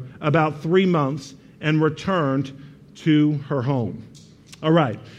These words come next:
So first of all, we've got to have reasons to rejoice. Now, whenever God's coming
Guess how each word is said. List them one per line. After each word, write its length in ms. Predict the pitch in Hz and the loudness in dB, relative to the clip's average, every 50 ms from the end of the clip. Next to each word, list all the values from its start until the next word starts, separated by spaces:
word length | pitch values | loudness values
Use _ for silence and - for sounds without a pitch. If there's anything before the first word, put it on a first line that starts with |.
| - - | -20 -4
So 160 | - 190 165 | 0 0 2
first 300 | - 220 233 247 240 220 | 4 6 6 6 6 4
of 80 | 180 165 | 2 2
all, 180 | 160 156 165 | 4 4 6
we've 220 | 170 170 175 135 123 | 6 6 6 6 6
got 240 | 190 202 202 202 202 | 4 4 4 4 2
to 80 | 185 | 0
have 440 | 156 147 160 156 156 147 160 156 127 | 2 4 4 4 4 2 0 -2 2
reasons 520 | 139 170 196 208 196 - 196 190 180 - - | 4 4 4 4 2 2 2 0 0 -2 0
to 100 | - 175 | 0 2
rejoice. 680 | 165 165 147 117 156 165 151 127 107 110 - - - - - - - - | 2 2 2 4 2 2 2 2 -2 -6 -10 -14 -18 -18 -20 -20 -10 0
Now, 220 | 156 170 175 175 196 | 2 4 4 4 4
whenever 500 | 180 170 175 185 208 233 220 233 214 170 | 4 4 6 6 6 4 4 4 2 2
God's 380 | 123 156 180 185 185 175 185 | 4 4 6 6 4 2 0
coming 460 | - - 196 196 190 175 160 156 151 | -2 -2 0 2 2 4 2 2 0